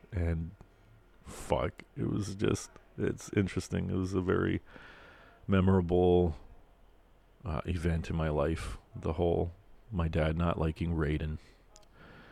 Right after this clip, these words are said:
So anyways, on that, I think we'll, uh, bid you adieu. And Kippy says bye. He just licked my finger, and Fry's sitting over there with his short little legs, and he's,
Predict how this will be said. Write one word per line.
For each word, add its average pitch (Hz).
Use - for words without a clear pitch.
So 113
anyways, 95
on 90
that, 113
I 92
think 95
we'll, 95
uh, -
bid 104
you 101
adieu. 98
And 101
Kippy 107
says 101
bye. 95
He 117
just -
licked 104
my 95
finger, 104
and 110
Fry's 104
sitting 104
over 110
there 101
with 107
his 101
short 104
little 104
legs, 104
and 92
he's, 107